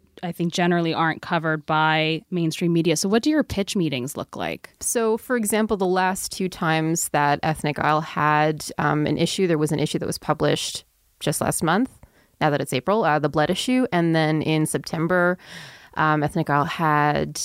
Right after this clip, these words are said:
Speaker 2: the Canada issue. So in both instances, we published a call for pitches. People emailed us. The volunteer editors for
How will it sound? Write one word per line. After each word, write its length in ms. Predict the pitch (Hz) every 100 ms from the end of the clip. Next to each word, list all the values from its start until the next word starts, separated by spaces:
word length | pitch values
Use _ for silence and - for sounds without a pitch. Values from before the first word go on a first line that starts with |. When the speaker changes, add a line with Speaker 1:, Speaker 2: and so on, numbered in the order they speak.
| -
Speaker 2:
the 240 | 165 180 165
Canada 520 | - 185 185 180 170
issue. 320 | 165 240 269
So 220 | - 185
in 140 | 165 165
both 240 | 185 180
instances, 840 | 165 - 180 175 175 170 165 - - - - - -
we 400 | 170 151 170 165
published 880 | - - 170 165 160 156 - - - -
a 460 | 175 165 156 151 147
call 340 | - - 170
for 120 | -
pitches. 600 | 214 175 226 285 - - - _ -
People 560 | 190 196 185 180 175 - _ 185
emailed 540 | 196 190 202 233 - _ _ -
us. 420 | 196 214 - - - - - - -
The 100 | 196
volunteer 720 | 170 196 202 202 - 190 175
editors 480 | 160 160 160 160 151
for 140 | -